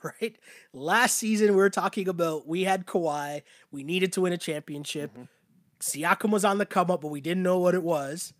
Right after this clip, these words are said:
Speaker 1: And this year, you're trying to blow it up anyways. So if you're telling me that getting Bradley Beal last year would have helped you keep Kawhi,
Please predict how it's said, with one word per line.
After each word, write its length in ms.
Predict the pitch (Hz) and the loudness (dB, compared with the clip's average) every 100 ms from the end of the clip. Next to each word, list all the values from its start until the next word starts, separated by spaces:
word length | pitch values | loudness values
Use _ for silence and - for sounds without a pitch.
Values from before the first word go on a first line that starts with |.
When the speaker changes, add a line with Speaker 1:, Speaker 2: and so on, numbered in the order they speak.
| _ _ _ _ _ _ - | _ _ _ _ _ _ -10
Speaker 1:
And 160 | 180 160 | -6 0
this 180 | 185 - | 0 0
year, 140 | 185 | 0
you're 340 | 180 170 170 151 | 0 0 0 -2
trying 360 | - 175 175 180 | -4 -2 -2 -4
to 60 | |
blow 260 | 151 170 170 | -4 -2 0
it 60 | |
up 160 | 170 175 | -2 -2
anyways. 560 | 190 151 113 104 - - _ _ _ _ _ - _ _ _ _ _ | -4 -4 -10 -16 -20 -20 _ _ _ _ _ -20 _ _ _ _ _
So 160 | - 175 | -8 -6
if 80 | |
you're 80 | 190 | -4
telling 280 | 180 202 226 | 0 2 2
me 120 | 226 | 2
that 220 | 208 185 151 151 _ _ | 2 0 0 -14 _ _
getting 300 | - 180 190 | -2 2 2
Bradley 340 | 165 170 175 165 | 2 -2 -2 -4
Beal 280 | 165 175 | -2 -2
last 380 | 143 147 165 - | -4 -4 -6 -6
year 160 | 175 175 | -8 -6
would 140 | 151 | -8
have 100 | 147 | -8
helped 260 | 147 165 - | -6 -6 -8
you 120 | 165 | -12
keep 260 | - 175 - | -10 -12 -10
Kawhi, 480 | 165 147 170 190 | -6 -2 -2 -4